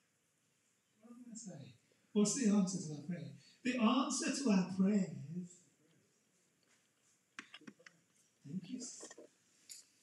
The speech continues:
The answer to prayer is just praying. But regardless of whatever else happens,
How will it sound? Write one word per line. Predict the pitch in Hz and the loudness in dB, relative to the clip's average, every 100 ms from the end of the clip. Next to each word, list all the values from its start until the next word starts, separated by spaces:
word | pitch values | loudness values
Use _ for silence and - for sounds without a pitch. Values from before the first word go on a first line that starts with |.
| _ _ _ - - _ - - | _ _ _ -20 -20 _ -18 -6
The | 240 247 | -4 6
answer | 208 247 349 - - 226 | 8 8 6 4 2 4
to | 208 - | 4 10
prayer | 208 226 208 170 160 202 247 - _ _ _ _ _ _ - _ _ _ _ _ _ _ _ - - - - - - | 10 10 8 6 4 0 -2 -10 _ _ _ _ _ _ -20 _ _ _ _ _ _ _ _ -20 -14 -8 -6 -6 -12
is | 202 208 - - - - 220 208 254 269 - _ _ _ _ _ _ _ - _ - _ _ - _ - - - _ _ _ _ _ _ _ _ _ - _ | -12 -10 -10 -12 -20 -20 -20 -20 -20 -20 -20 _ _ _ _ _ _ _ -20 _ -20 _ _ -20 _ -10 -10 -16 _ _ _ _ _ _ _ _ _ -20 _
just | - 359 - - 262 | 0 4 4 2 2
praying. | 294 320 311 247 175 131 123 - - _ _ - | 6 6 8 6 6 2 -8 -12 -20 _ _ -2
But | 269 | 4
regardless | 277 339 330 - | 6 6 4 4
of | 294 247 | 2 2
whatever | 311 339 330 | 6 6 6
else | 311 285 - | 4 2 0
happens, | 254 254 226 180 160 151 - - | -2 -4 -2 -2 -2 -6 -12 -20